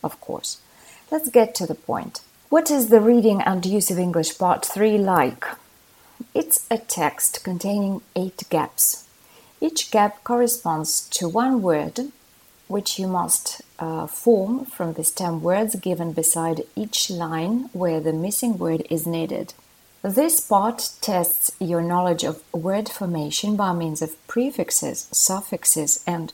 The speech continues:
changing a word. In terms of marking, it's the same as with the first and the second part. You are given one mark for each correct answer. Let's start with prefixes.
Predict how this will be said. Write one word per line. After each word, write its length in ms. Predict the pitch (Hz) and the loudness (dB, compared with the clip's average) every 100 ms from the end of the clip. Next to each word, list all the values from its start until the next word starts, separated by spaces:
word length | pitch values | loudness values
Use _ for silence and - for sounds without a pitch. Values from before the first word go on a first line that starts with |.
| - | -10
changing 720 | - - 156 156 151 180 180 - | -6 -4 -2 -2 -2 -4 -6 -2
a 80 | 165 | -2
word. 480 | 151 165 151 180 - - _ _ _ _ _ - | 0 0 0 -2 -8 -18 _ _ _ _ _ -4
In 120 | 220 | -2
terms 420 | 220 247 240 226 | 0 2 2 2
of 260 | 220 208 202 | 0 -2 2
marking, 720 | 247 302 330 - 160 151 175 - _ _ _ _ - - | 2 2 0 -4 -4 -4 -10 -16 _ _ _ _ -6 -2
it's 240 | 269 - | 0 -2
the 180 | 196 190 | -2 0
same 460 | - 226 254 247 - | 2 2 0 -2 -2
as 400 | 185 170 160 - - | 0 0 -2 -4 -4
with 240 | 170 180 | 0 0
the 100 | 165 | 0
first 460 | 165 202 196 196 - | -4 -2 -2 -2 -4
and 160 | 175 156 | -6 -4
the 100 | 151 | -2
second 460 | - 180 - 196 - | -2 -4 -6 -10 -8
part. 380 | 165 139 - - | -6 -6 -8 -10
You 200 | 185 208 | -2 2
are 100 | 202 | 2
given 400 | 190 190 175 170 - | 2 0 0 -4 -4
one 420 | 170 180 160 - | 0 2 0 -4
mark 440 | 175 180 185 - - | -2 0 0 -4 -10
for 260 | - 156 | -6 -4
each 260 | 160 - - | -2 -4 -8
correct 420 | - 160 160 - - 170 | -6 -6 -6 -8 -10 -6
answer. 460 | 165 165 - - - _ - _ _ - | -4 -2 -2 -4 -14 _ -20 _ _ 2
Let's 280 | 302 294 - | 4 6 4
start 400 | - 240 226 202 | 4 4 4 2
with 360 | 185 170 - | 0 -2 -6
prefixes. 920 | - 180 170 170 - 175 - - - | -6 -6 -6 -4 -2 -2 -2 -2 -2